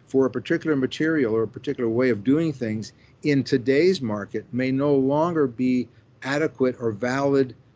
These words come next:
in tomorrow's market. And this is what's happening with some of the analytical methods.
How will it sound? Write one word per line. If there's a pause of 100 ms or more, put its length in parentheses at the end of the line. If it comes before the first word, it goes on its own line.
(220)
in
tomorrow's
market.
And
this
is
what's
happening (220)
with
some
of
the
analytical
methods.